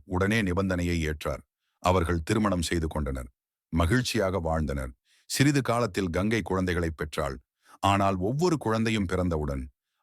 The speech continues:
அவளே அவர்களை ஆற்றில் வீசி அழித்தாள். சாந்தனு வலி தாங்க முடியாமல் தவித்தாலும் மௌனமாக இருந்தார்.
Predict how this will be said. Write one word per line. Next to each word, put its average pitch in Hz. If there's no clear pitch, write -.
அவளே 117
அவர்களை 87
ஆற்றில் 87
வீசி 90
அழித்தாள். 69
சாந்தனு 156
வலி 101
தாங்க 107
முடியாமல் 92
தவித்தாலும் 76
மௌனமாக 90
இருந்தார். 71